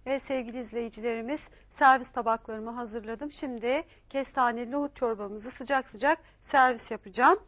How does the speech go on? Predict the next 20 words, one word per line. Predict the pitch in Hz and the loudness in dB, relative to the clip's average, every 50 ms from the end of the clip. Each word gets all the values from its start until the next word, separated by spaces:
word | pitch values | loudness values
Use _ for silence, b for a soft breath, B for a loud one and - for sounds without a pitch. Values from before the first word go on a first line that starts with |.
| _ _ _ _ _ _ _ _ _ - - - - - _ _ _ _ _ _ - - - - | _ _ _ _ _ _ _ _ _ -10 -10 -10 -12 -18 _ _ _ _ _ _ -20 -20 -20 -12
Sizler | - 294 285 214 233 262 233 226 214 | -8 -8 -6 0 2 4 4 4 2
de | 240 | 0
hakikaten | 262 269 254 - - - 220 214 - 254 247 269 | -4 -6 -8 -10 -10 -10 -10 -6 -2 -2 -2 -2
şu | 262 - - 269 262 277 285 b b b b b b | -2 -4 -4 -2 -2 -2 -4 b b b b b b
soğuk | - - 285 269 262 269 269 - | -6 -2 0 0 0 0 -4 -6
kış | - 294 269 - - | -8 -8 -6 -6 -8
günlerinde | - 233 214 214 214 214 208 208 208 208 202 247 262 285 294 b b b b b - - | -8 -10 -8 -6 -6 -6 -6 -6 -8 -4 0 2 2 2 0 b b b b b -6 0
biraz | 302 294 277 262 247 - | 2 4 4 4 2 0
daha | - 226 233 233 233 220 | -2 0 0 0 0 -2
vücudumuzun | 240 220 - 233 240 208 233 233 226 226 214 196 247 262 277 277 b b b b b 254 | -4 -8 -8 -8 -8 -8 -8 -8 -8 -10 -8 -6 -6 -6 -6 -8 b b b b b -8
enerjiye | 262 262 262 254 254 247 214 233 247 240 | -6 -2 -2 -2 -2 -2 -4 -4 -4 -4
ihtiyacı | 240 233 - - 262 247 240 240 - - 247 | -6 -8 -6 -2 0 2 2 2 0 -2 -4
olduğu | 226 226 190 214 214 208 196 | -4 -4 -6 -10 -12 -12 -12
günlerde | 220 208 208 208 208 208 214 208 208 277 302 311 b b b b b b _ - | -12 -10 -4 -2 -2 -2 -2 2 2 4 2 2 b b b b b b _ -14
bu | |
tür | 302 - - 285 220 | -10 -6 -6 -4 -2
yemekler | 240 247 226 233 240 - - 233 233 240 | -2 -4 -4 -4 -6 -8 -4 -4 -2 -2
hazırlamaya | 240 254 226 214 247 233 226 226 226 233 254 277 247 | -2 -4 -4 -4 -6 -6 -6 -8 -8 -6 -6 -6 -6
özen | 247 254 214 240 240 240 233 226 | -6 -6 -4 -2 -2 -2 -2 -2
gösterin. | 208 214 202 - - - - 208 202 254 320 403 | -6 -8 -10 -10 -12 -12 -10 -4 -2 0 0 -2